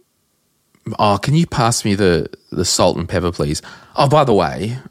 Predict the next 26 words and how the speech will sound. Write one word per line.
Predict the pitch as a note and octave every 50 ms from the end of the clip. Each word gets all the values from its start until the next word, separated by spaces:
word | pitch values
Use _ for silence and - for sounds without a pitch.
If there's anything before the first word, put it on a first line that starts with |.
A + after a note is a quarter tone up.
| _ _ -
I | G#2 A2
would | A2 G#2
really | G2+ F#2+ F2+ F2
like | D#2+ D#2+ D#2 D#2 -
to | - D#2+ D#2+
cover | - - - D#2+ D#2
this | D2+ D2+ - - -
tonight, | - D#2 D#2 D2 D2 C#2 - - _ _ _ _ _ - -
if | - -
that | F2+ -
would | - E2+
be | F2 E2+
all | D#2+ D#2 F2
right. | E2 C#2+ D#2 E2 - _ _ _ _ _ - - -
If | - - -
not, | G#2 G#2 G#2+ - -
I'm | F#2+ F#2+
happy | F2+ F#2 D#2+ - - D#2
to, | E2 D#2 D#2 E2 F#2+ - _ _ _ _ _ -
to | - -
split | - - - - E2+ F2 -
or | - F2+ F#2
whatever | G2+ G2+ G#2+ G#2 G2+ F2
makes | F2+ F2 E2+ - - -
you | F2
comfortable, | E2+ - - D#2+ E2+ - - G2+ B2 D3 F#3+ G3+